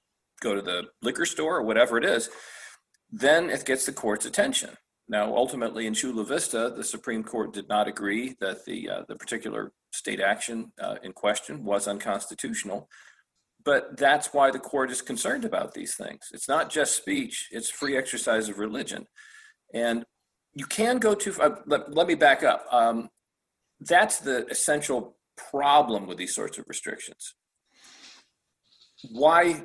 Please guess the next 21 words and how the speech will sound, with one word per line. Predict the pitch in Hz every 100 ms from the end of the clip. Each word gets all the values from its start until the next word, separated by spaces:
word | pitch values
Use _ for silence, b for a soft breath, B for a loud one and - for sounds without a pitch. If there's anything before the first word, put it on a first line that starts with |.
| -
do | 139
we | 143 135
even | 131 123
think | - - 147 135
we | 131
have | 123 113
the |
power | 110 170 202 110 80
to | - 113
put | 123 -
such | 117 -
restrictions | - - 98 - 95 98
on | 98
people, | - 101 - 92
to | -
lock | - 92 117 - -
them | 110
down, | 101 107 143 117
as | 95
you | 90
say? | - - -